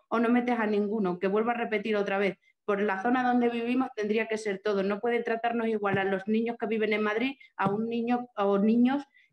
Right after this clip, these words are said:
que viven e-, en, en un medio rural, porque luego están, venga a pelear con que nos quedemos en los pueblos rurales, con que hay que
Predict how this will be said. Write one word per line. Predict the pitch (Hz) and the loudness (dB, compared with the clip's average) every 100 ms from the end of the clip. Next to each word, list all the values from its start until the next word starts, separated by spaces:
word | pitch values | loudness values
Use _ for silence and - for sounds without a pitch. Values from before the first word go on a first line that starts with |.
| _ | _
que | - | -2
viven | 214 214 240 233 | 2 2 2 2
e-, | 220 208 208 208 | 2 0 -2 0
en, | 202 202 202 202 196 | 0 2 0 0 0
en | 196 | 0
un | 208 | 0
medio | 220 208 190 | 2 2 2
rural, | 180 190 214 | 0 -2 -4
porque | 196 185 | -4 -2
luego | 196 220 | -2 -2
están, | 220 233 226 | -2 -2 -2
venga | 233 233 | -2 -2
a | |
pelear | 233 226 233 233 | 0 0 0 0
con | 208 196 | 0 0
que | 202 190 _ _ | 0 -2 _ _
nos | 214 214 | -4 0
quedemos | 214 220 233 | 0 0 0
en | 233 | 0
los | 220 - | -2 0
pueblos | 233 226 226 | 0 0 0
rurales, | 240 240 262 269 | 0 0 0 -4
con | 226 196 | -4 -2
que | 208 | 0
hay | 208 | 0
que | 240 233 | -2 -4